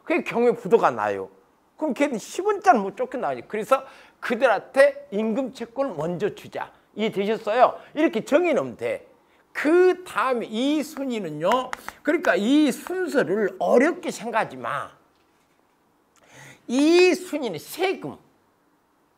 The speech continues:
세금. 아셨어요? 세금을 거두어야 뭐합니까? 나라에서는 살림을 하고 강주시에서도 살림을 하겠죠. 공무원들 월급도 주고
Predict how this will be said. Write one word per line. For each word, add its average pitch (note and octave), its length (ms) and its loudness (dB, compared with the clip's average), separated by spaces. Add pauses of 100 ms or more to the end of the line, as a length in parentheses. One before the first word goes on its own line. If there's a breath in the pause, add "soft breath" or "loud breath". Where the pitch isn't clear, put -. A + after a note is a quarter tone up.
(440)
세금. B3+ 420 -4 (260 soft breath)
아셨어요? A3 720 6 (220 loud breath)
세금을 E4 1200 0
거두어야 A3+ 1000 2
뭐합니까? F#3 800 4 (600 loud breath)
나라에서는 A#3 640 6
살림을 D4 480 0
하고 F3+ 480 -2 (320 soft breath)
강주시에서도 A#3 1040 2
살림을 C#4 500 -2
하겠죠. A#3 500 0 (260 loud breath)
공무원들 A#3+ 600 -2
월급도 G#3+ 560 2
주고 B3+ 400 -2